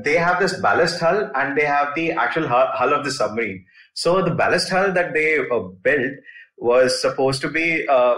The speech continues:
made out of, uh, titanium for these submarines, which is far harder to work with than, uh, conventional steel is, which the most of the world made submarines out of. So the Russians always one up the industrial process that, yeah, we're going to push our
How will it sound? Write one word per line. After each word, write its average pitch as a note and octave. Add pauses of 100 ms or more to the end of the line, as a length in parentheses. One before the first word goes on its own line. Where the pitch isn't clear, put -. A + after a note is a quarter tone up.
(240)
made B2+
out C3+
of, E3 (240)
uh, A#2
titanium C3
for D#3
these A#2
submarines, F#2+
which C3
is F#3
far C#3+
harder D3
to D#3
work A2
with D3
than, C3+
uh, A2+
conventional A2+
steel C3+
is, A2 (280)
which C3
the A#2+
most C3
of C3
the B2
world A#2+ (120)
made A#2+
submarines A#2
out B2+
of. A#2 (380)
So -
the D3
Russians D#3+ (160)
always D#3
one C3
up D#3
the D#3
industrial B2
process C3+
that, C#3+
yeah, A#2+
we're A#2
going C#3+
to D#3+
push -
our C#3+